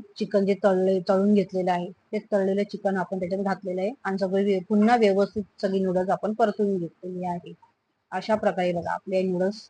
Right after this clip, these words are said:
तयार झाले. दिसायलाही सुंदर आणि खायला तर त्याहून सुंदर. तुम्ही करून बघा, तुम्हालाही नक्की नूडल्स ही आवडेल. आता ही बाउलमध्ये आपण काढून घेऊया आणि आता ही नूडल्स खाण्यासाठी तयार झालेली आहे. किती छान दिसते बघा, कलरही खूप मस्त आलेला आहे.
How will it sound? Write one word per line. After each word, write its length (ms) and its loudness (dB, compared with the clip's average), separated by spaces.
तयार 200 2
झाले. 260 0
दिसायलाही 460 2
सुंदर 420 0
आणि 220 -6
खायला 320 6
तर 80 2
त्याहून 380 4
सुंदर. 360 2
तुम्ही 240 -2
करून 300 2
बघा, 240 4
तुम्हालाही 520 2
नक्की 420 0
नूडल्स 300 2
ही 100 4
आवडेल. 360 0
आता 140 -8
ही 140 0
बाउलमध्ये 520 2
आपण 240 0
काढून 360 4
घेऊया 380 0
आणि 160 -4
आता 120 0
ही 100 0
नूडल्स 380 -2
खाण्यासाठी 500 -2
तयार 260 0
झालेली 320 -2
आहे. 160 -4
किती 440 -10
छान 200 0
दिसते 320 -4
बघा, 280 -2
कलरही 380 4
खूप 260 -4
मस्त 440 -2
आलेला 300 0
आहे. 80 -6